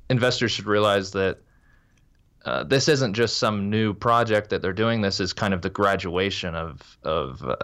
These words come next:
the, uh, self-driving car project to an actual company. Um,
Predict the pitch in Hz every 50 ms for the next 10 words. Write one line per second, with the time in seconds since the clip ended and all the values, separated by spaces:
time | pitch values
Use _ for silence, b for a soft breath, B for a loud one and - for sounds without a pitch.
0 | - - 85 92 98 82 80 73 71 - B B B B B B B B B B
1 | B B - - 95 - - - 95 92 - 117 104 95 95 92 90 - - 147
2 | 160 151 - - 104 95 92 98 95 95 - - 110 98 92 92 90 - - 85
3 | 85 - - 151 151 151 - 101 87 87 90 B B B B B B B B B
4 | - 101 101 98 98 98 92 92